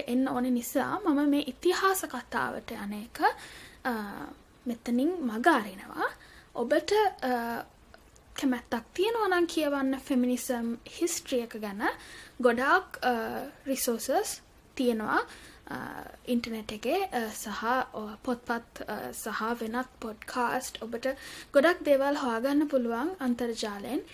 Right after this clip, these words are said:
ඉතින් මම ආරාධනා කරනවා ඔබට මේ ෆෙමිනිසම් කොහොමද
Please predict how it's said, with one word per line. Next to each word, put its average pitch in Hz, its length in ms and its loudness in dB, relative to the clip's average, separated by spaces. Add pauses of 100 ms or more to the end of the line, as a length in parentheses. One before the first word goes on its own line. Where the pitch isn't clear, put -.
(280)
ඉතින් 285 180 2
මම 277 260 2
ආරාධනා 285 760 0
කරනවා 226 500 -4
ඔබට 311 320 -2
මේ 311 340 4 (440)
ෆෙමිනිසම් 415 720 2
කොහොමද 339 420 4